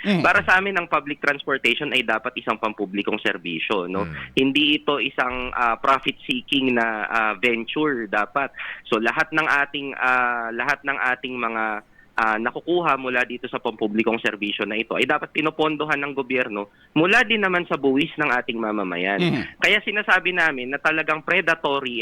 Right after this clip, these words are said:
Speaker 2: itong concession agreement na to, itong kontrata na to.
Speaker 3: Mhm.
Speaker 2: Kasi kapag hindi pinagbigyan ng gobyerno yung fare hike, kukunin din naman talaga ng L R M C yung, ah, nawalang kita, quote-unquote,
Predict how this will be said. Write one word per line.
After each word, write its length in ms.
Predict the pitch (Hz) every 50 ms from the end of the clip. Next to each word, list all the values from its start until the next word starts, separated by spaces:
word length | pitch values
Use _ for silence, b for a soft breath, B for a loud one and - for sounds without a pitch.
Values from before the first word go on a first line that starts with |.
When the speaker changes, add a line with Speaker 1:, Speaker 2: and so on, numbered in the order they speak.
| 123
Speaker 2:
itong 240 | - - 131 131 127
concession 480 | 135 131 123 - 135 123 - 139 131 110
agreement 480 | 123 113 120 117 113 107 113 113 110
na 80 | 131 -
to, 160 | - 98 95
itong 160 | 101 - 110
kontrata 480 | 110 127 123 120 113 110 101 104 - 110
na 160 | 113 117 113
to. 160 | - - 87 - B B
Speaker 3:
Mhm. 160 | B 98 90 170
Speaker 2:
Kasi 160 | 170 151 214
kapag 240 | 214 214 - 214 180 202
hindi 320 | 196 196 180 202 233 220 -
pinagbigyan 800 | 214 202 202 185 147 147 160 - 117 101 110 107 104 104 120 135
ng 160 | 156 165 160
gobyerno 640 | 175 156 127 127 123 117 113 117 113 104 98 98 110
yung 160 | 135 143 147 -
fare 240 | - 143 123 123 120
hike, 320 | - 95 90 92 90 - - _ B B B B B B B B
kukunin 560 | - - 233 240 - 269 277 262 254 247 214
din 160 | 202 214 208 202
naman 240 | 196 190 185 180
talaga 400 | - 165 156 151 143 131 127 120
ng 160 | 120 131 135 147
L 240 | - 139 139 139
R 160 | 131 123 127 107
M 240 | - 113 110 113 - -
C 240 | - 90 87 90 - _ b b b b b
yung, 720 | - 117 123 131 143 165 190 208 208 208 202 196 185 - - -
ah, 240 | 156 151 147 143 139
nawalang 560 | 135 151 165 165 170 165 160 175 190 185 -
kita, 480 | - 147 143 - - 117 104 98 101
quote-unquote, 640 | - 160 165 175 - - 143 135 131 - 139 127 -